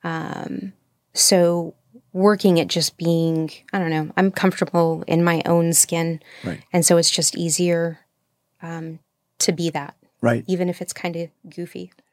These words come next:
Speaker 2: Right. And
Speaker 1: sometimes.
Speaker 2: clunky and uncomfortable, right?
Speaker 1: Yeah.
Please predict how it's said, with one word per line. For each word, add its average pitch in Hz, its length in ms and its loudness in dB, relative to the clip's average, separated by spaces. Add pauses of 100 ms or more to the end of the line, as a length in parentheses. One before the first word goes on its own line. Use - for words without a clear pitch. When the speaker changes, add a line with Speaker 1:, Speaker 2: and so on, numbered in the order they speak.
(140)
Speaker 2:
Right. 131 240 2
And 131 180 0
Speaker 1:
sometimes. 151 320 4
Speaker 2:
clunky 156 300 8
and 110 260 0
uncomfortable, 127 720 0
right? 110 320 2
Speaker 1:
Yeah. 180 80 -4